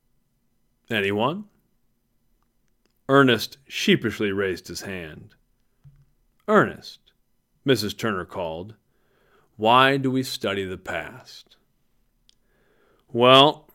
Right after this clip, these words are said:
uh, Ernest began,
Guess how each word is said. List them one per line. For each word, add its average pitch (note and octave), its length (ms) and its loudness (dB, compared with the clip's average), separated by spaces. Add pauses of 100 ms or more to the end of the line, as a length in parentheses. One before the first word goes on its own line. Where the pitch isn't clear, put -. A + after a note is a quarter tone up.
(520)
uh, A2+ 540 0 (580)
Ernest G2+ 320 -8
began, F2+ 640 -12